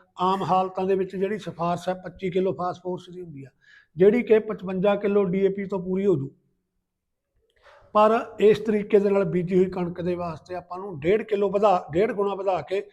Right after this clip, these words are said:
ਸਾਢੇ ਸੈਂਤੀ ਕਿਲੋ ਫਾਸਫੋਰਸ ਦੀ ਲੋੜ ਹੈ। ਇਹਦੇ ਵਾਸਤੇ ਆਪਾਂ ਨੂੰ ਬਿਆਸੀ ਤੋਂ ਤਰਾਸੀ ਕਿਲੋ ਡੀ ਏ ਪੀ ਪਊਗਾ, ਮਤਲਬ ਪੌਣੇ ਦੋ ਗੱਟੇ ਦੇ ਲਗਭਗ ਡੀ ਏ ਪੀ ਦੇ ਪੈ ਜਾਣਗੇ ਕਿੱਲੇ 'ਚ। ਅਗਲੀ ਗੱਲ ਪੋਟਾਸ਼ ਦੀ ਆ ਜਾਂਦੀ ਹੈ। ਆਮ ਹਾਲਤਾਂ ਦੇ ਵਿੱਚ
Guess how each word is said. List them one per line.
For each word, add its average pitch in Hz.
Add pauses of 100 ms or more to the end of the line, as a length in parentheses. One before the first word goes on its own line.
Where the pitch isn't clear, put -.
(240)
ਸਾਢੇ 208
ਸੈਂਤੀ 196
ਕਿਲੋ 190
ਫਾਸਫੋਰਸ 175
ਦੀ 165
ਲੋੜ 151
ਹੈ। 185 (340)
ਇਹਦੇ 202
ਵਾਸਤੇ 196
ਆਪਾਂ 185
ਨੂੰ 185 (280)
ਬਿਆਸੀ 180
ਤੋਂ 196
ਤਰਾਸੀ 190
ਕਿਲੋ 180
ਡੀ 175
ਏ 175
ਪੀ 175 (340)
ਪਊਗਾ, 196
ਮਤਲਬ 180 (420)
ਪੌਣੇ 226
ਦੋ 208
ਗੱਟੇ 202
ਦੇ 196
ਲਗਭਗ 185
ਡੀ 175
ਏ 175
ਪੀ 175
ਦੇ 170
ਪੈ 160
ਜਾਣਗੇ 170
ਕਿੱਲੇ 143
'ਚ। - (600)
ਅਗਲੀ 196
ਗੱਲ 202
ਪੋਟਾਸ਼ 170
ਦੀ 190
ਆ 190
ਜਾਂਦੀ 196
ਹੈ। 196
ਆਮ 185
ਹਾਲਤਾਂ 180
ਦੇ 180
ਵਿੱਚ 180